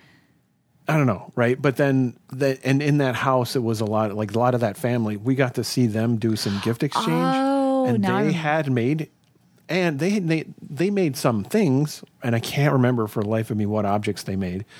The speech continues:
Speaker 1: but they were just not your typical lot things. I don't know. I remember what it was. It was like a,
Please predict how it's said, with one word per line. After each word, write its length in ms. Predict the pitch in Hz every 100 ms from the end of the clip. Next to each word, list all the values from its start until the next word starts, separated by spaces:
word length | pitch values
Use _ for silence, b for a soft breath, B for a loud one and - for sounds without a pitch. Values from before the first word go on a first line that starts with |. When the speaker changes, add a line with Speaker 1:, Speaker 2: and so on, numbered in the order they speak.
| B B B B B B
Speaker 1:
but 320 | 113 107 101
they 200 | - 123
were 400 | 151 160 139 131 - _ _ _
just 200 | 151 151
not 180 | 139 139
your 100 | 135
typical 380 | 123 131 127 135
lot 220 | 123 -
things. 360 | - 120 95 95
I 80 | 104
don't 140 | 117
know. 260 | 110 101 -
I 60 | 110
remember 300 | 113 110 101
what 120 | 107
it 60 | 104
was. 260 | 101 95 95
It 60 |
was 140 | 98 98
like 180 | 95 92
a, 220 | 98